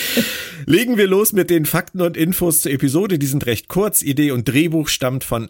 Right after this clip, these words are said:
Jane Max. Für sie ist es jetzt der zweite von insgesamt zwei Credits an Star Trek, beide an Star Trek Picard. Regie führte Joe Menendez mit seiner ersten von zwei Arbeiten. Er war zuvor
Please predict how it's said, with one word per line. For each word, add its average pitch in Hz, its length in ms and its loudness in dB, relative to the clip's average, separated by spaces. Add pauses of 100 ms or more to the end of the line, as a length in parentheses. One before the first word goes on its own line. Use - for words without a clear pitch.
Jane 104 400 0
Max. 135 400 -2
Für 139 140 -2
sie 127 180 -2
ist 127 140 -2
es 120 140 -4
jetzt 101 240 -6
der 95 100 -8
zweite 131 460 -4
von 117 280 -4
insgesamt 120 640 -4
zwei 104 260 -4
Credits 98 500 -6
an 92 140 -12
Star 113 320 -6
Trek, - 420 -6
beide 101 300 -4
an 92 120 -12
Star 87 220 -10
Trek - 200 -16
Picard. 135 500 -6 (460)
Regie 135 340 0
führte 151 500 -2
Joe 135 420 -2
Menendez 123 840 -2
mit 117 160 -2
seiner 110 300 -4
ersten 117 340 -4
von - 200 -12
zwei 139 360 -4
Arbeiten. 120 520 -6
Er 101 140 -6
war 101 140 -6
zuvor 123 520 -4